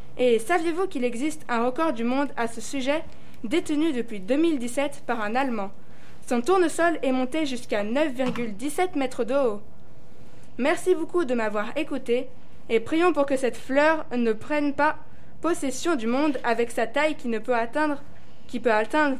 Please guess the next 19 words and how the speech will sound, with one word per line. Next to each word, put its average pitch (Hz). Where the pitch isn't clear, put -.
plusieurs 294
mètres. 277
Vous 220
êtes 233
toujours 320
sur 247
Radio 277
Castel 277
quatre-vingt-huit 285
point 208
un, 311
et 240
maintenant 302
je 254
laisse 277
la 233
parole 269
à 226
Élodie, 240